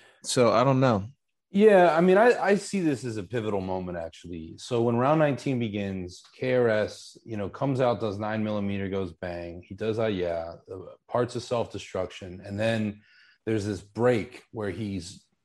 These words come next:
Speaker 2: conjuring Channel Live to the stage. He says it, the beat starts, then he stops and tells the crowd and begins this,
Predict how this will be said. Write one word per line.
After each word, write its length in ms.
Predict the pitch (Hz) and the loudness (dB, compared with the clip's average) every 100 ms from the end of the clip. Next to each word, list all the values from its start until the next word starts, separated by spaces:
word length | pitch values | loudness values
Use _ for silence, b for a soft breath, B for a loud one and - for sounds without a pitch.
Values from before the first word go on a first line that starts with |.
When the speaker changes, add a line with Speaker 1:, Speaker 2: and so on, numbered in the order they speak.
| _ _ - | _ _ -10
Speaker 2:
conjuring 800 | - 135 139 120 123 117 113 - | -4 0 0 0 0 0 -4 -8
Channel 400 | - - 127 120 | -14 -8 -4 -2
Live 380 | 113 110 104 98 | 2 2 2 -2
to 100 | - | -8
the 100 | 92 | -14
stage. 640 | 87 - 107 101 90 90 - b b b b _ | -14 -8 -6 -4 -6 -12 -20 b b b b _
He 140 | - 127 | -8 -6
says 440 | - 156 151 131 | 2 6 6 6
it, 180 | 143 123 - _ - | 0 -2 -10 _ -12
the 100 | 113 | -8
beat 300 | 95 143 - | 0 2 0
starts, 420 | - 139 127 101 | 0 2 4 0
then 240 | 110 131 | -2 -2
he 160 | 143 143 | 0 -2
stops 580 | - - 120 117 101 - | -4 -4 -2 -2 -6 -14
and 160 | 110 | -16
tells 300 | - 120 113 | -4 0 0
the 80 | 104 | -2
crowd 340 | - 120 110 101 | -4 0 2 2
and 140 | 95 | -2
begins 480 | 101 98 120 120 110 | -4 -4 -2 -2 0
this, 420 | 110 101 - - | 0 0 -4 -18